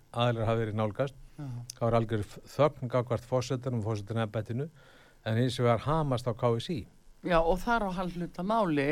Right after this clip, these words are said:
Speaker 2: einmitt
Speaker 1: Já, já,
Speaker 2: þetta
Speaker 1: hann er, hann er
Speaker 2: Já.
Speaker 1: drjúgur, drjúgur gerandi í K S I málinu.
Speaker 2: Já. Þannig að, eh, mál sem eru á hans borði, eh, þau komast til ekki í umræðu. Það er ekkert kastljós um þau.
Speaker 1: Nei, nei, eh,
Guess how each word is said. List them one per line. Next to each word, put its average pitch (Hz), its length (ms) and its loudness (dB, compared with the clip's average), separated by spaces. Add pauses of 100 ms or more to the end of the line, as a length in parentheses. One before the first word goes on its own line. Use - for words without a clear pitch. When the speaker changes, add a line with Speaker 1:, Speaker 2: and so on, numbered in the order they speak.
(120)
Speaker 2:
einmitt 180 160 0
Speaker 1:
Já, 120 160 6
já, 147 160 6
Speaker 2:
þetta - 80 2
Speaker 1:
hann 120 140 2
er, 117 180 0
hann 120 200 0
er 113 40 2
Speaker 2:
Já. 196 140 6
Speaker 1:
drjúgur, 135 400 6
drjúgur 139 340 2
gerandi 135 400 2
í 113 60 -8
K 127 180 2
S 113 120 -2
I 160 60 2
málinu. 104 380 -2
Speaker 2:
Já. 135 480 2 (260)
Þannig 165 360 4 (100)
að, 135 420 4 (120)
eh, 120 40 0 (280)
mál 190 320 4
sem 226 180 0
eru 160 160 6
á 120 140 -6
hans 214 320 2
borði, 170 640 0 (420)
eh, 143 340 4 (760)
þau 220 280 0
komast 233 460 0
til 147 160 0
ekki 123 320 -4
í 104 60 -2
umræðu. 147 340 0
Það 160 120 0
er 170 80 0
ekkert - 180 -10
kastljós 175 540 -4
um 123 100 -4
þau. 175 180 -4 (240)
Speaker 1:
Nei, 127 140 4
nei, 170 180 4
eh, 120 220 -2